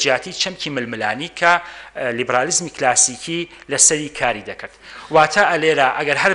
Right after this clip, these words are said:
ملەتێک بتوانێت دەوڵەتی دروستکە لەسەر سنووری سروشتی خۆیدا، ئەو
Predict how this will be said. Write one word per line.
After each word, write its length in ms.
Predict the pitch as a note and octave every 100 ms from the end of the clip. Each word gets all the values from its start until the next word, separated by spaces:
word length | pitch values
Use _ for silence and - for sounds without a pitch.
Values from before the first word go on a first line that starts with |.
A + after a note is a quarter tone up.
| D#3
ملەتێک 420 | C3+ B2 - A#2
بتوانێت 440 | F3 - C#3+ A#2 A2+
دەوڵەتی 360 | C#3 C3 D3+ D3 B2
دروستکە 340 | B2+ B2+ - A#2+
لەسەر 220 | A#2+ E3 D3
سنووری 360 | C#3+ D3 D3 A#2
سروشتی 480 | - B2+ A2+ - E3
خۆیدا، 460 | - F3+ F3 F3 F#3+ - - -
ئەو 120 | -